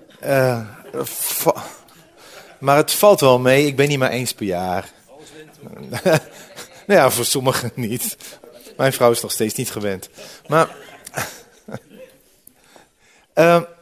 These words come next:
maar voor de mensen die, eh, het leuk vinden, ik vertel een heel klein beetje waar ik nu ben in mijn leven. Voor mensen die niet leuk vinden, kijk of je nog wat catering kan regelen of zo. Ehm, maar gewoon even, eh, want er is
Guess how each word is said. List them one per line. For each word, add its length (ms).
maar 220
voor 160
de 60
mensen 280
die, 460
eh, 260
het 180
leuk 200
vinden, 340
ik 180
vertel 260
een 80
heel 140
klein 160
beetje 260
waar 200
ik 80
nu 160
ben 200
in 100
mijn 160
leven. 400
Voor 120
mensen 260
die 120
niet 160
leuk 200
vinden, 300
kijk 240
of 100
je 60
nog 100
wat 120
catering 440
kan 120
regelen 360
of 100
zo. 280
Ehm, 360
maar 140
gewoon 320
even, 680
eh, 260
want 260
er 80
is 240